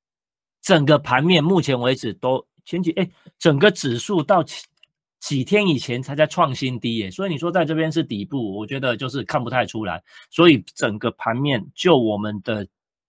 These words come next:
交易系统，就规则来看，它是在做空，这没有问题，而且在季线在十，都在十日线以下，对不对？所以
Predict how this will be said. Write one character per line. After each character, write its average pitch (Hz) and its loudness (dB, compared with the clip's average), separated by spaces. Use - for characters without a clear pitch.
交 156 8
易 151 8
系 131 0
统， 98 -8
就 143 -6
规 143 -2
则 131 -4
来 101 0
看， 101 -4
它 131 4
是 131 -2
在 107 2
做 95 -6
空， 107 -8
这 131 0
没 120 -2
有 110 -2
问 110 -2
题， 95 -8
而 120 -4
且 214 -4
在 117 4
季 147 2
线 120 0
在 123 4
十， - -6
都 151 2
在 151 6
十 - -8
日 127 -2
线 113 -4
以 87 -6
下， 92 -2
对 120 -4
不 120 2
对？ 127 4
所 139 0
以 117 0